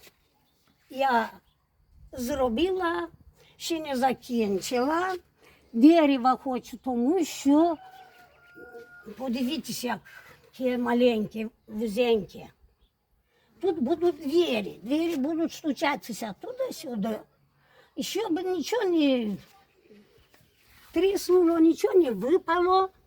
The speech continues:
то я вирішила такий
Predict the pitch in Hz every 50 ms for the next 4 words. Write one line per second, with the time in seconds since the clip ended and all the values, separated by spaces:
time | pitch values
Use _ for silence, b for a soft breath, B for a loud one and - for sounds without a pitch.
0 | _ b b b b b b b b b b _ - 370 427 440 440 427 - -
1 | - - - _ _ _ - - 277 302 - 277 320 349 381 381 330 247 233 285
2 | 311 320 311 349 349 294 - - 359 359 359 370 339 311 - 262 247 202 - -
3 | 285 302 330 339 339 330 302 285